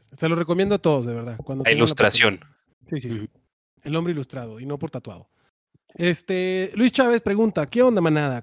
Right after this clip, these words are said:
Speaker 1: ¿Cómo ven la estrategia que patentamos Chato Romero y yo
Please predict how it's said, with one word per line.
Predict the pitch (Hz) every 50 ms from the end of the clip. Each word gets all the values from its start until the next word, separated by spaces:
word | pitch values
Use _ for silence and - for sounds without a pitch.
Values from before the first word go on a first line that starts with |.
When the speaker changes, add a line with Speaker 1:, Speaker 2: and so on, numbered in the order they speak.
| _
Speaker 1:
¿Cómo | - 208 226 233 254 262
ven | 247 240 233 233
la | 240 220
estrategia | 170 - - 160 151 - 185 180 170 160 - 214 208 208 - _ _ _ - _ _ _ _ _ _ _ _ -
que | - 156 139
patentamos | - 147 139 - 156 143 135 - - 170 165 165 170 175 180 170 - - _ _
Chato | - 165 160 - 175
Romero | 165 147 135 139 147 147 160
y | 156 139
yo | 139 156 160 190 208